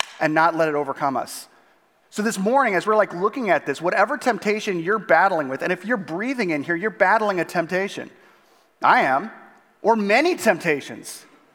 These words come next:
Man, isn't it good to know that Jesus not only can relate to us, but he can give us victory. He can give us the ability to walk through, not being, like, just beat up and enslaved to whatever our desire is. He is the boss. And so again,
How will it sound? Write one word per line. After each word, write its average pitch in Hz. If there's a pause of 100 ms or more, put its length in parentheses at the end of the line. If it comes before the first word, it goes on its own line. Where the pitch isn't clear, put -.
(1000)
Man, 170
isn't 214
it 214
good 202
to 180
know 160
that 139
Jesus 180
not 175
only 170
can 151
relate 139
to 135
us, 117
but 139
he 127
can 143
give 143
us 131
victory. 120
He -
can 139
give 147
us 147
the 147
ability 143
to 147
walk 135
through, 139 (340)
not 160
being, 160
like, 143
just 135 (200)
beat 190
up 170
and 147
enslaved 147 (220)
to -
whatever 156
our 135
desire 123
is. 127
He 170
is 180
the 190
boss. 175 (460)
And 170
so 226
again, 208